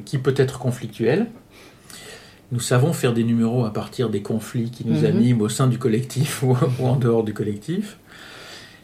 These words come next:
Speaker 1: Et, et c'est, je, je pense, ce qui caractérise quand même le, le, le contenu de Réfraction. Et pour, euh,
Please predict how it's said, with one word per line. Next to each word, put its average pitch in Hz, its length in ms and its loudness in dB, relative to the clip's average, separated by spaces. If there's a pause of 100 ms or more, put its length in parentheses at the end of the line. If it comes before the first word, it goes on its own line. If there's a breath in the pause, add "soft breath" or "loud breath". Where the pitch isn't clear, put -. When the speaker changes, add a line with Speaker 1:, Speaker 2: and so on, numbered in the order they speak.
Speaker 1:
Et, 117 720 4
et 127 40 -2
c'est, 120 200 0
je, 107 120 -8 (220)
je 113 100 -4
pense, 131 200 -2
ce - 60 -10
qui 123 80 -6
caractérise 113 580 0
quand - 140 -4
même 127 240 2
le, 107 180 4
le, 104 540 0 (560)
le 110 100 -4
contenu 123 320 -2
de 120 60 0
Réfraction. 107 460 -4 (600 loud breath)
Et 120 140 2
pour, 120 340 4
euh, - 180 2